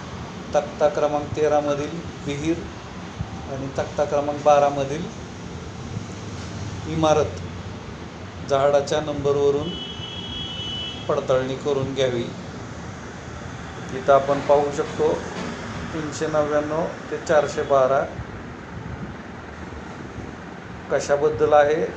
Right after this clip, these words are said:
तर द्रुतगती महामार्ग, महाराष्ट्र शक्तीपीठ महामार्गासाठी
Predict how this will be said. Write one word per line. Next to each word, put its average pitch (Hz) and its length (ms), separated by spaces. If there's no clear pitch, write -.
तर 147 60
द्रुतगती 143 720
महामार्ग, 143 840
महाराष्ट्र 139 500
शक्तीपीठ 139 480
महामार्गासाठी 135 1000